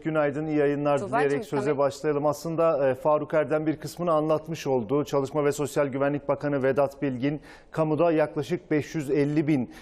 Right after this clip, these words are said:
Speaker 1: sözleşmeli personelin, e, son pers-, personelle ilgili çalışmanın son durumuyla ilgili,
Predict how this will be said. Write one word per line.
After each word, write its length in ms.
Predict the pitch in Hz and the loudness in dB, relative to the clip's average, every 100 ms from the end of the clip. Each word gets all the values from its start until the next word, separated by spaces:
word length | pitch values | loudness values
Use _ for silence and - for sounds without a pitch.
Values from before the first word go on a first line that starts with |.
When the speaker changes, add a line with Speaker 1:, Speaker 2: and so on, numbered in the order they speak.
| - | -20
Speaker 1:
sözleşmeli 680 | - 156 143 151 - 156 147 | -2 0 2 0 0 0 2
personelin, 760 | 139 147 143 156 151 143 143 139 | 2 2 0 0 0 0 -2 0
e, 120 | 131 | 0
son 300 | 131 170 165 | 2 0 0
pers-, 320 | 139 147 - - | 0 -2 -2 0
personelle 600 | 143 139 156 180 185 156 | 0 0 0 2 2 0
ilgili 260 | 127 135 | 0 -2
çalışmanın 500 | 131 151 127 156 151 | 0 -2 0 0 0
son 320 | 135 165 156 | 0 0 0
durumuyla 420 | 131 139 139 131 131 | 0 0 2 2 2
ilgili, 560 | 156 127 143 175 196 | 0 0 2 2 2